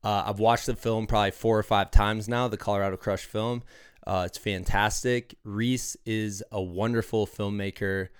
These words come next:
I've been really impressed by everything they've done at the Audacious Report, even though I keep saying Audacious and I keep meaning to say Audacious. And I'm not sure if it's one of those words you can say either way, but during the <laughs> intro to the podcast,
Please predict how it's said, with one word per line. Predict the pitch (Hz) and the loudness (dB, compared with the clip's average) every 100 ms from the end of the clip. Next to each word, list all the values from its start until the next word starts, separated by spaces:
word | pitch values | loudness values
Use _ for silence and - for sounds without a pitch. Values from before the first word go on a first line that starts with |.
| _ _ _ - | _ _ _ 0
I've | 110 120 | 2 4
been | 131 | 4
really | 117 120 | 4 2
impressed | 110 98 104 101 - | 0 -2 0 -2 -2
by | 101 92 | -2 0
everything | 98 101 - 107 104 | 0 -4 -4 -4 -2
they've | 95 87 | -4 -6
done | 90 95 | -6 -6
at | 101 | -6
the | 101 | -4
Audacious | 95 92 95 98 - 107 - - - _ _ | -4 0 -2 -2 -2 -4 -6 -12 -16 _ _
Report, | 107 101 123 123 | -10 -2 0 0
even | 113 104 | 0 -4
though | 107 | -2
I | 101 | -2
keep | 101 - 131 131 | -4 -4 -4 -2
saying | - 123 117 | -2 -2 -2
Audacious | 101 92 104 131 - 170 - | -4 0 4 4 4 -2 -2
and | 110 | -6
I | 101 | -6
keep | - 170 180 | -4 -2 -2
meaning | 139 160 175 | 0 2 2
to | 151 | 2
say | 156 | 4
Audacious. | 151 147 113 113 101 - 80 - - - - - - - - - _ | 6 6 4 0 0 -8 -12 -12 -16 -18 -20 -20 -20 -20 -20 -20 _
And | 127 131 | 2 4
I'm | 127 | 8
not | 165 175 | 8 8
sure | - 185 | 8 6
if | |
it's | 156 - | 6 2
one | 151 | 2
of | 151 | 4
those | 143 | 2
words | 123 147 135 | 4 2 2
you | 117 | -4
can | 110 | -4
say | 101 139 | 0 2
either | 127 120 123 107 | 2 4 4 4
way, | 101 143 151 156 - - - - _ | 4 4 6 2 -2 -20 -20 -20 _
but | - 107 110 | -2 -2 2
during | 147 185 175 | 4 6 4
the | 151 | 4
<laughs> | |
intro | 139 156 - 170 156 | 4 4 6 8 8
to | 151 | 6
the | 139 | 4
podcast, | 139 139 135 143 139 131 - | 8 6 6 6 6 4 -6